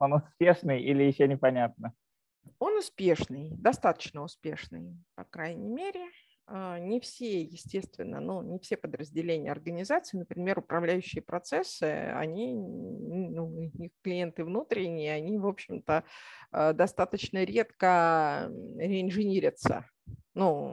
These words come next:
Speaker 2: м, они реинжинирятся только тогда, когда у нас нормативка меняется. То есть Б Р Ф там, э, выпускает какие-то новые правила, да, там в области, там, например, валютного контроля, и тогда мы, значит, вот все бегаем, прыгаем, значит,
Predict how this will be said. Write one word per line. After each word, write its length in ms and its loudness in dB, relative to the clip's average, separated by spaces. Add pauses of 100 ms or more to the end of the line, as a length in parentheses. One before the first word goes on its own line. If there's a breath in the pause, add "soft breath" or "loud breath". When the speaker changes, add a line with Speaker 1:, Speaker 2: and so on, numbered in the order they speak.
(760)
Speaker 2:
м, 100 -14
они 480 0
реинжинирятся 720 0
только 220 -4
тогда, 300 4
когда 300 2
у 20 4
нас 240 -2
нормативка 600 -2
меняется. 500 -8
То 80 -2
есть 240 -6
Б 180 2
Р 140 6
Ф 160 2
там, 160 -2 (460 loud breath)
э, 420 0
выпускает 460 4
какие-то 440 4
новые 320 2
правила, 500 4
да, 160 4
там 220 -4
в 60 0
области, 460 0
там, 220 -6
например, 420 -6
валютного 460 -4
контроля, 640 6
и 20 2
тогда 440 4
мы, 260 0
значит, 340 -8
вот 160 -2
все 540 2
бегаем, 760 2
прыгаем, 1040 -4
значит, 340 -6